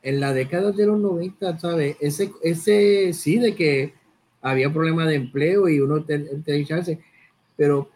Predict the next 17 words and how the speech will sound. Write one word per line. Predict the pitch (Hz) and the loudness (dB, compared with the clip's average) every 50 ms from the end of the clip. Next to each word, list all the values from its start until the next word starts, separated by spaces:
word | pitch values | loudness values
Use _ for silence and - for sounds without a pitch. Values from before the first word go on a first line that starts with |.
| _ _ _ _ _ _ _ _ | _ _ _ _ _ _ _ _
es | - 143 143 | -8 -6 -4
más, | 139 151 196 220 220 | -2 0 -2 -2 -4
espérate, | - 147 143 143 208 202 185 147 | -4 -6 -4 -4 -4 -4 -4 -6
¿no? | 123 120 117 147 214 240 - _ _ _ _ - | -8 -8 -8 -8 -8 -10 -10 _ _ _ _ -10
Ahora | 127 127 131 139 160 170 | -8 -6 -4 -4 -2 -4
que | 185 | -4
estoy | 180 - 208 | -4 -4 -6
pensándolo | 208 226 214 214 226 220 214 214 214 208 202 202 | -2 -2 -2 -2 0 -2 0 2 2 0 0 0
bien | 226 226 214 | 0 0 0
en | 196 160 135 | -2 -2 -2
voz | 139 160 180 208 | -2 -2 -2 -2
alta, | 226 214 208 - - 131 127 135 _ _ _ _ _ _ _ _ _ _ _ _ _ _ _ _ _ _ - | -2 -4 -4 -6 -10 -12 -12 -12 _ _ _ _ _ _ _ _ _ _ _ _ _ _ _ _ _ _ -6
los | 151 143 139 139 135 | -4 -2 0 0 0
noventa | 135 139 135 127 120 127 135 160 226 233 | 0 0 0 -2 -2 -4 -4 -4 -4 -4
no | 240 254 226 | -2 -2 -2
fueron | 233 240 233 233 226 208 202 | 0 0 0 2 2 0 0
un, | 208 208 202 190 | 0 0 -2 -2